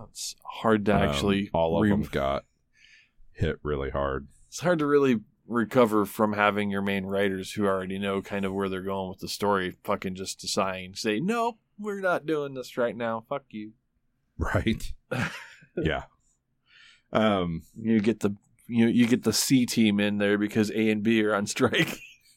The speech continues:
Speaker 1: <laughs>
Speaker 2: pretty much. You got people who weren't actually part of the writers' guilds
Speaker 1: Right.
Speaker 2: writing episodes. What did you think you were gonna get? Um,
Speaker 1: Re-,
Speaker 2: but, I mean,
Speaker 1: regress
Speaker 2: I've,
Speaker 1: twenty years.
Speaker 2: I've just been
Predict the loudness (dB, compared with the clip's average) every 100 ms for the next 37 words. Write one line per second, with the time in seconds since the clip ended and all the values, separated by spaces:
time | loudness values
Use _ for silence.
0 | _ _ _ _ _ -20 _ _ 4 4
1 | 4 2 0 -8 -20 -20 -6 -2 4 4
2 | 6 2 4 4 4 4 2 2 2 0
3 | -4 _ _ 0 0 2 2 2 2 4
4 | 6 4 4 4 4 4 0 0 -2 0
5 | 0 -4 -8 -10 -6 -4 -6 -8 _ _
6 | 0 2 4 2 0 0 0 0 0 2
7 | 0 -2 -6 -14 -16 _ _ _ -4 -2
8 | -2 -4 -8 -10 -8 -8 -8 -8 -8 -8
9 | -8 -8 -10 -10 -12 -14 -20 _ -20 -20
10 | -20 -20 -20 _ 0 2 2 0 -4 -10
11 | _ _ _ _ _ _ _ _ _ _
12 | _ 0 4 4 0 0 4 6 4 4
13 | 2 2 -2 -6 -8 -12 _ _ _ _
14 | _ -2 0 2 0 2 0 0